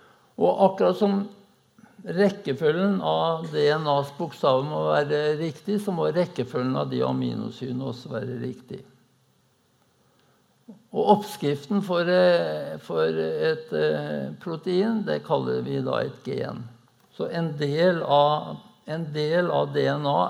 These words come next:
er da et gen. Ja. Det der er en ce-, bilde av en celle. Skal vi se. Ja,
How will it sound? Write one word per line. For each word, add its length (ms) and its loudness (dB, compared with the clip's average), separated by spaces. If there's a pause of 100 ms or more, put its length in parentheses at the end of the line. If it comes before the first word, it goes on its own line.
(120)
er 80 2
da 140 2 (420)
et 160 -10
gen. 260 -6 (4000)
Ja. 220 -2 (1800)
Det 360 2
der 280 6
er 240 6
en 160 -4
ce-, 240 -6
bilde 480 -4
av 220 2
en 100 -6
celle. 540 -2 (1400)
Skal 80 -16
vi 80 -14
se. 140 -8 (2250)
Ja, 140 -4